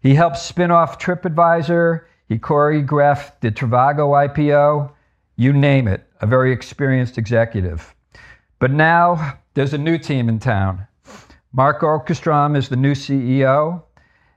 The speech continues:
After listening to him and interviewing him over the years, uh,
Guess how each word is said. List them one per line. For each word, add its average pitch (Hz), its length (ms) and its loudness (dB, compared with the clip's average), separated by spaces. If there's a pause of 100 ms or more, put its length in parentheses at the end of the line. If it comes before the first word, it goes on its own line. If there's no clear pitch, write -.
After 143 300 0
listening 175 460 0
to 170 220 -2
him 165 300 0
and 135 140 0
interviewing 147 480 0
him 143 80 2
over 143 200 0
the 135 120 2
years, 139 680 0 (480)
uh, 117 420 2